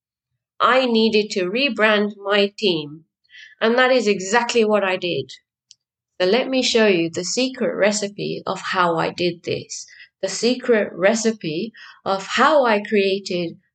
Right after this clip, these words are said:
my own subculture at work. So, to create this new H R team,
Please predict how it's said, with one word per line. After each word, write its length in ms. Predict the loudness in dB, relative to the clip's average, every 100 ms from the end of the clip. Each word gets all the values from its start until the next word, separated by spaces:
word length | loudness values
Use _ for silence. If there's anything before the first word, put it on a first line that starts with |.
| _
my 360 | 0 2 4 4
own 120 | 2
subculture 880 | -2 -2 -2 -2 -2 -2 -2 -6 -4
at 240 | -4 -4 0
work. 360 | 0 0 -2 -12 -20 _ _ _ _ _ _ _ _ _
So, 380 | -2 2 2 -2 -12 -20 -20 _
to 100 | -6
create 360 | 2 4 4 2
this 240 | -2 0
new 340 | 0 2 2 4
H 320 | 2 2 0
R 220 | 0 -2
team, 340 | -4 -4 -4